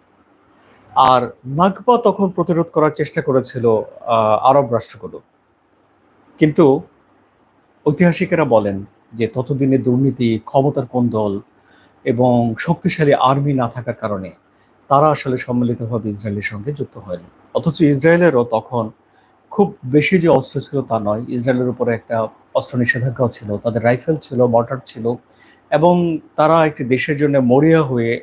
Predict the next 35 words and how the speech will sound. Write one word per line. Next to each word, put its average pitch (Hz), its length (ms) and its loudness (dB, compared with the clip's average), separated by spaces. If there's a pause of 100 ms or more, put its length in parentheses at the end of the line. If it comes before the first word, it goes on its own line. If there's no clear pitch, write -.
একতাবদ্ধ 135 760 -2 (160)
হয়ে 104 180 -2 (580)
তারা 120 120 2 (120)
আক্রমণ 156 340 0
করেছিল। 139 340 -2 (200)
এবং 117 200 -8
এই 113 80 -4
আক্রমণ 113 420 -6
করে 104 160 -12
তারা 107 240 -6 (840)
এই, 120 160 4 (540)
আহ, 127 300 2 (240)
আরব 160 200 4 (220)
ইসরায়েল 147 340 2 (240)
প্রথম 143 300 -4
যে 127 120 0
যুদ্ধ, 107 280 -8 (200)
সেটির 151 380 -2
পরে, 104 200 0 (160)
অর্থাৎ 123 280 -2 (340)
ইসরায়েল 151 360 2
যেটিকে 135 280 -4
স্বাধীনতা 123 440 -6
যুদ্ধ 110 220 -8 (100)
বলে, 107 160 -6
তারপরেও 110 500 -4 (520)
তাদের 139 240 2
জন্য 185 220 0
যতটুকু 147 440 -4
সীমানা 123 320 0
বেঁধে 113 240 -4
দেওয়া 104 200 -2
ছিল, 113 220 -14 (260)
তার 131 220 -2
চেয়ে 135 180 -2